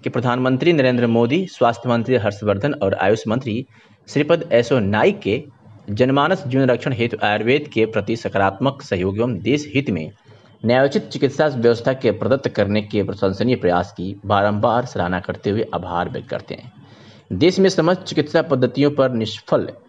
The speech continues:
एकाधिपत्य जगाने वाला एक चिकित्सा संगठन गलतफहमी का शिकार हो,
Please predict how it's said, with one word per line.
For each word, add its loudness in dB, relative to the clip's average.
एकाधिपत्य -2
जगाने 2
वाला 2
एक -2
चिकित्सा 0
संगठन 0
गलतफहमी 0
का 2
शिकार -2
हो, -12